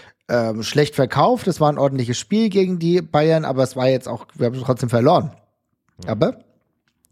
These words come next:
Speaker 1: vielleicht hat er da auch mehr gesehen und was sich jetzt konsolidiert hat.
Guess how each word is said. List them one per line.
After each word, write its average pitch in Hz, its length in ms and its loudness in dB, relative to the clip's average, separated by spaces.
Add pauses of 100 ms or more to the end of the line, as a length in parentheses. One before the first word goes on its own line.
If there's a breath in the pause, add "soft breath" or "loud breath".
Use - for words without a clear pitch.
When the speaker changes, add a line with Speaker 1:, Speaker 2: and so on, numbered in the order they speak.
(360 loud breath)
Speaker 1:
vielleicht 127 300 0
hat 123 120 2
er 139 80 2
da 135 120 2
auch 123 140 -2
mehr 123 220 4
gesehen 113 460 2
und 131 100 0
was 127 120 2
sich 135 140 0
jetzt 127 200 0
konsolidiert 113 600 0
hat. 185 160 2